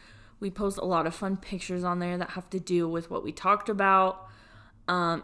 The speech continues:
and behind the scenes things. Um,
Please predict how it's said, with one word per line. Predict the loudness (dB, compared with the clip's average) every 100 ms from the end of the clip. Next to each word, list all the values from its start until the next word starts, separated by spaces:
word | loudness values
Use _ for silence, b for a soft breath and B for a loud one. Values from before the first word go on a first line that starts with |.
| -4
and | -4 -2
behind | -4 -4 -4
the |
scenes | -4 -6 -4 -4 -4 -6 -8 -18 -20 -12 -6
things. | -4 -2 -2 -4 -6 -8 -10 b b b -2 6
Um, | 8 8 8 6 4 2 -2